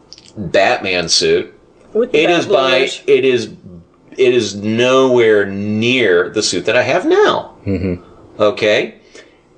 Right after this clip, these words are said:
Speaker 1: Funny thing is, at that particular day and age, it was actually kinda considered state of the art.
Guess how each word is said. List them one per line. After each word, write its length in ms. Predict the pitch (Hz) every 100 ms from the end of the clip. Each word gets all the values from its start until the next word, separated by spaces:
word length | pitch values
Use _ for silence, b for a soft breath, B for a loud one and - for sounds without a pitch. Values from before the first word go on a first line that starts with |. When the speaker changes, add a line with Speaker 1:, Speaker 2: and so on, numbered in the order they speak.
| _
Speaker 1:
Funny 220 | - 156 165
thing 100 | 185
is, 120 | 147
at 120 | 139
that 160 | 165 -
particular 320 | 165 147 143
day 180 | 139 131
and 80 |
age, 220 | 185 240 175
it 60 |
was 100 | 180
actually 260 | 185 175 160
kinda 280 | 151 240 240
considered 500 | 185 175 - - 110
state 280 | - 123
of 80 | 101
the 140 | 90 85
art. 380 | 73 - -